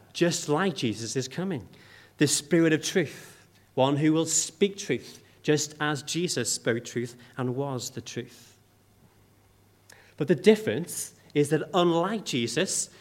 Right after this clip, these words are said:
with whom they had fellowship and a relationship together, they will have that experience of fellowship and relationship,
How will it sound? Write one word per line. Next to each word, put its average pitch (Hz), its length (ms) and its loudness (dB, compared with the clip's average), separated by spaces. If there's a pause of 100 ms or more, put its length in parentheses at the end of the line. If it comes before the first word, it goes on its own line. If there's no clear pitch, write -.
(160)
with 127 200 0
whom 139 240 2
they 127 100 2
had 113 320 0
fellowship 156 640 0
and 120 120 0
a 110 60 -2
relationship 131 520 -4
together, 131 560 -4 (580)
they 147 120 4
will 151 100 6
have 160 500 4
that 170 180 4
experience 131 600 2
of 117 100 0
fellowship 143 560 0
and 123 140 0
relationship, 127 840 -2